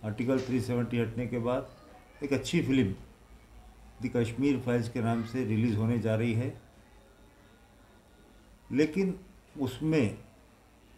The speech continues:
जिस तरीके से काबिल एहतराम मुसलमानों को एक आतंकवाद से जोड़कर पेश किया गया है, उस पर हमें एतराज़ है,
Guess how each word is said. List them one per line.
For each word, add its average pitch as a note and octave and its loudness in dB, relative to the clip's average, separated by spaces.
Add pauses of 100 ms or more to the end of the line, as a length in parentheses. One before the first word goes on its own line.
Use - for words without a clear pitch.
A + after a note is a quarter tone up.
(400)
जिस C3 0
तरीके C3+ 2
से D#3 2 (2000)
काबिल C3+ 4
एहतराम B2 4 (1000)
मुसलमानों B2 2
को D3+ 2 (260)
एक D3+ -4
आतंकवाद B2 4
से D3 2
जोड़कर A#2+ 2
पेश A2 -2
किया A2 0
गया G#2+ 0
है, C#3 -2 (880)
उस C#3 0
पर D#3 6
हमें A#2 2
एतराज़ A#2 2
है, C#3 -2